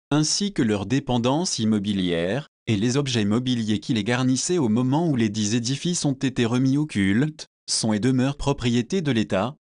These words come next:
des départements, des communes. Pour ces édifices, comme pour ceux postérieurs à la loi du dix-huit Germinal an X,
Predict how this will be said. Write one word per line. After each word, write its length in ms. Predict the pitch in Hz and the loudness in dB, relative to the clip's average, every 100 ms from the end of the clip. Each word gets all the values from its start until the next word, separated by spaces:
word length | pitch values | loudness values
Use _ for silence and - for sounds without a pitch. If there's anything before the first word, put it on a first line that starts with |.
| - | -14
des 220 | 107 110 | -2 -2
départements, 720 | 95 135 - - 151 117 95 - _ | 0 0 -2 -2 0 0 0 -6 _
des 200 | 101 90 | -2 -2
communes. 600 | 82 151 123 104 85 76 - _ - | 0 0 2 0 0 -4 -8 _ -6
Pour 200 | 139 107 | -4 -2
ces 360 | - 120 113 120 | -2 0 0 0
édifices, 720 | 117 135 - 101 147 - - _ - | -2 -4 -2 -2 0 -2 -6 _ -4
comme 240 | 147 170 | -2 0
pour 200 | 160 147 | -2 -4
ceux 200 | - 135 | -2 -2
postérieurs 800 | 131 143 143 - 147 139 156 175 | 0 0 0 -2 0 0 0 0
à 80 | 113 | 0
la 120 | 113 | 0
loi 220 | 101 101 | 0 0
du 200 | 117 120 | -2 -2
dix-huit 380 | 110 139 135 147 | -2 0 0 0
Germinal 540 | 147 131 127 117 139 147 | 0 0 0 0 0 0
an 100 | 127 | 0
X, 340 | 143 - - | -2 -4 -6